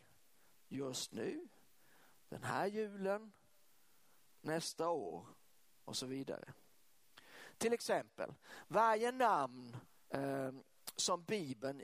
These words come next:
ger åt Jesus, och det är faktiskt mer än hundra namn.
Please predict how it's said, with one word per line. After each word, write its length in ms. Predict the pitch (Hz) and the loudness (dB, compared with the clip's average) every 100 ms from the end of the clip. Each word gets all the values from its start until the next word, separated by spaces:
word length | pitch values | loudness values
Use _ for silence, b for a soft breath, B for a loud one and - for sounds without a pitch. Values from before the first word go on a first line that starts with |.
| - | -6
ger 460 | 165 156 120 135 | -2 0 -2 -2
åt 240 | - 156 - | -2 -4 -2
Jesus, 640 | 165 180 - 117 185 - | -2 0 -2 -4 -4 -2
och 60 | - | -2
det 80 | |
är 40 | 156 | 0
faktiskt 400 | 214 185 135 135 | 0 0 -4 -6
mer 220 | 180 139 | -4 -2
än 100 | 120 | -4
hundra 500 | 147 180 127 104 127 | -2 -2 -2 -2 -2
namn. 360 | 123 120 247 | 0 0 -2